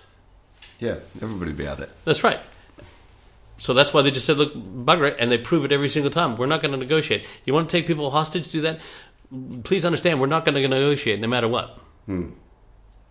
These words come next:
Speaker 2: And so when I have those things, or other people outside of me, maybe out of love or doing whatever, who wanted it, I'm like, in my mind, like, "F off, I don't negotiate with terrorists."
Speaker 1: Yeah.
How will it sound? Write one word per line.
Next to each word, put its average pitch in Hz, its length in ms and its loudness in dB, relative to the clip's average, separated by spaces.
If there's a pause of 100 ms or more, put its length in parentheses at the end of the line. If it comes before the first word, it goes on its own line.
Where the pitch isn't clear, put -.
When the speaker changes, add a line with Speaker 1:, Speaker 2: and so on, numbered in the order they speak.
(760)
Speaker 2:
And 127 120 -2
so 139 100 2
when 123 140 4
I 123 60 2
have 135 140 0
those 127 180 0
things, 131 220 -2
or 123 200 6
other 135 180 4
people 120 580 -2 (320)
outside 143 480 4
of 110 100 0
me, 95 220 -4 (560)
maybe 131 220 4
out 113 140 4
of 101 120 2
love 107 300 4
or 107 80 0
doing 104 240 2
whatever, 107 360 2
who 104 100 -4
wanted 98 220 -4
it, 156 140 -8 (240)
I'm 117 140 -2
like, 110 180 2
in 110 60 0
my 104 80 2
mind, 110 260 2
like, 98 140 -2 (1800)
"F 117 180 -4
off, 113 220 -4
I 101 120 -4
don't 101 200 -4
negotiate 101 460 -2
with 90 100 -8
terrorists." - 540 -14 (500)
Speaker 1:
Yeah. 87 160 -4